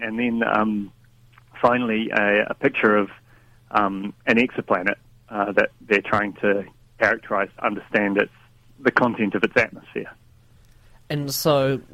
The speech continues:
Speaker 2: these, these images, they're quite exciting, and you mentioned that these are just the, the first ones to come.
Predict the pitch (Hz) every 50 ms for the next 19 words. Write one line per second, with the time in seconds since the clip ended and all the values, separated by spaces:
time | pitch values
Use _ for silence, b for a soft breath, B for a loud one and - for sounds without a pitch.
0 | - - - - - _ - - - - 139 131 151 151 165 175 170 170 170 156
1 | - - 135 143 151 151 135 127 135 143 139 120 101 92 90 - 110 - - -
2 | 123 120 107 - - 120 110 107 107 98 92 95 104 107 113 127 139 131 - 139
3 | 127 110 107 - - 117 113 107 - 104 98 - 101 95 - - - - - 98
4 | 87 85 - - 92 101 - - - 104 - - - 101 98 95 - - - -
5 | - - - 131 123 107 98 104